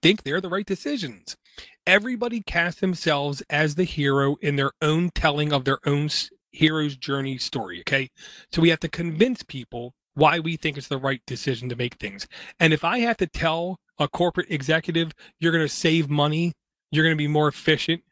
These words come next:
you're gonna generate less heat, oh, and you're gonna be using this arm processor at the same time,"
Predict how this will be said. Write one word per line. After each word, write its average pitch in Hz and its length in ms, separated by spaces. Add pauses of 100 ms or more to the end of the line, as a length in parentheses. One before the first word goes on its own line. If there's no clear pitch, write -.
you're 143 120
gonna 151 300 (420)
generate 151 400
less 151 220
heat, - 340 (300)
oh, 175 220 (140)
and 175 380
you're 165 140
gonna 160 240
be 147 360
using 147 360
this 139 160
arm 151 280
processor 151 540
at 147 60
the 143 80
same 147 220
time," 156 320